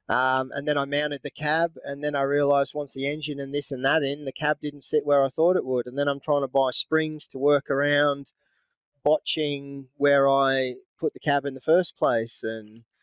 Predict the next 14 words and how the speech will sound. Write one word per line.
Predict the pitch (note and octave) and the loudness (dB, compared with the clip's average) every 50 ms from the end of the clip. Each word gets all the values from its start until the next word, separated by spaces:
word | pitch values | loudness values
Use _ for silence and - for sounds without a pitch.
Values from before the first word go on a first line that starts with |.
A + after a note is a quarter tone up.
| _ _ _ _ _ - | _ _ _ _ _ -4
I | A2+ B2 | -2 0
mean, | C3 C3+ C3+ C#3 | 0 2 2 2
if | D3 C#3 | 0 0
there's | - D3+ C#3 C#3+ | 0 0 2 4
a | C#3 | 4
lesson | C#3+ D#3+ F3+ - - E3 C#3 C3 | 4 4 4 2 0 -4 -2 -2
in | C3 C#3 C#3+ | -2 0 0
it, | C#3 A#2+ | 0 0
it's | C3+ C3+ C3 - | -2 -4 -2 0
everything. | D#3 D#3 E3 E3+ D#3 D3 C#3+ - | 0 2 2 2 0 0 -2 -4
It's | C3+ C3+ - D3+ | -8 -8 -4 0
nice | D#3 D#3+ E3+ F#3 - - | 2 2 2 2 0 -6
to | - - _ | -12 -12 _
do | - D3+ D3+ D3 | -2 0 2 2